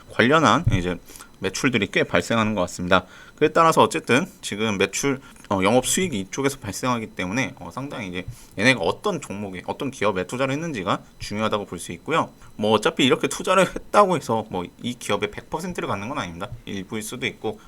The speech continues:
뭐 씨비일 수도 있고 여러 가지 형태로 투자하게 되는데,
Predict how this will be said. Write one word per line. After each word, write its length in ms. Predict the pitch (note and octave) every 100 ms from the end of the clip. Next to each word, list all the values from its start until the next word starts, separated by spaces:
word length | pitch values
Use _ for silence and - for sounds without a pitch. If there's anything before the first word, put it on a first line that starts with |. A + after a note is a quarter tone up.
| -
뭐 100 | F#2+
씨비일 460 | - - - E3
수도 220 | D3+ D#3 B2+
있고 340 | - B2+ - - -
여러 180 | F#2 A2
가지 220 | A2 G2
형태로 400 | C3+ C#3 B2 G#2+
투자하게 400 | - A#2+ B2+ B2+
되는데, 440 | - F2+ F#2 A#2